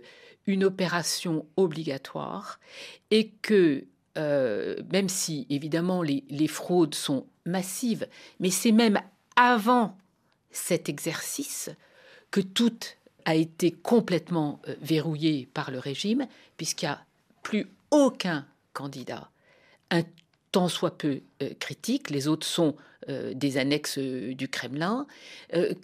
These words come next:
que, euh, ceux qui ont voulu s'opposer à la dictature et à l'absence totale d'alternance et de succession, comme Alexei Navalny, qui, en deux mille dix-huit,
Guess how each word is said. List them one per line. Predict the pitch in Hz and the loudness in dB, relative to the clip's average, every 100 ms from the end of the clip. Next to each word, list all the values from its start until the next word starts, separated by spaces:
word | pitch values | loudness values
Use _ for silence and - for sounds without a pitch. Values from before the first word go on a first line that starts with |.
| _ | _
que, | - 214 208 185 123 - | 2 6 8 6 4 -2
euh, | 151 147 143 - - 131 | -6 -4 -6 -8 -10 -8
ceux | - - 226 202 190 _ | -6 2 4 4 0 _
qui | - 190 - - | -4 -4 -4 -2
ont | 208 180 - | 2 2 0
voulu | 196 160 185 247 247 220 - - _ _ _ _ _ | -4 0 4 6 6 4 0 -14 _ _ _ _ _
s'opposer | - - 262 254 196 170 151 - _ _ _ _ - | -6 0 0 4 2 2 -4 -6 _ _ _ _ 0
à | 185 | 4
la | 180 | 4
dictature | 165 - 175 - - 170 147 92 - _ _ _ - | 2 -2 -2 -2 -4 -4 -4 -6 -10 _ _ _ -8
et | 175 160 | -4 -2
à | 160 | 0
l'absence | 160 160 175 156 | 0 0 -2 0
totale | - 220 214 175 143 | 2 2 2 -2 0
d'alternance | 131 147 160 147 151 139 120 | -2 -2 -4 -2 -2 -4 -8
et | |
de | - | -12
succession, | - - 131 - 135 - - - _ _ | -12 -12 -10 -4 -4 -4 -20 -20 _ _
comme | 220 185 - | 2 2 2
Alexei | 160 127 - 151 | -2 -2 -2 -2
Navalny, | 139 131 127 139 185 339 - _ _ _ - _ | -2 -2 -2 0 0 -2 -6 _ _ _ -20 _
qui, | - 214 175 - _ _ | 0 0 0 -6 _ _
en | 202 214 | 0 4
deux | 185 | 2
mille | 165 165 151 | 2 0 -2
dix-huit, | 156 160 147 165 - - | -4 -6 -4 -6 -6 -10